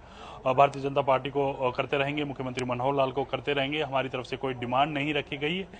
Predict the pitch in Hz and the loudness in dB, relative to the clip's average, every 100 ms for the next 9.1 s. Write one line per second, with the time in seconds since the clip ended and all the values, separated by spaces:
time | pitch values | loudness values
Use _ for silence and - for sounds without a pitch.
0 | - - - 151 185 175 170 - 180 160 | -18 -16 -2 2 4 4 2 -2 -4 0
1 | 151 131 151 147 151 139 135 127 120 127 | 0 2 2 2 4 4 6 4 4 0
2 | 123 123 135 131 143 139 135 127 120 147 | 0 -2 -2 -2 -2 -2 -2 0 0 0
3 | 160 156 160 131 120 147 151 151 156 185 | 0 2 2 2 0 2 2 4 2 0
4 | - - - - 156 170 - 202 185 147 | -2 -14 -6 -2 0 0 -4 2 4 4
5 | 147 135 127 139 131 127 127 127 127 120 | 2 4 4 2 -4 0 0 4 2 2
6 | 147 151 - 123 120 120 117 123 127 131 | 0 0 0 2 4 2 0 -2 2 4
7 | 147 131 131 131 117 123 147 139 156 - | 2 0 -2 -2 -2 -6 -4 -4 -4 -4
8 | 135 123 117 131 - 127 123 131 127 - | -4 -4 -6 -6 -2 2 4 4 2 -6
9 | 147 | -8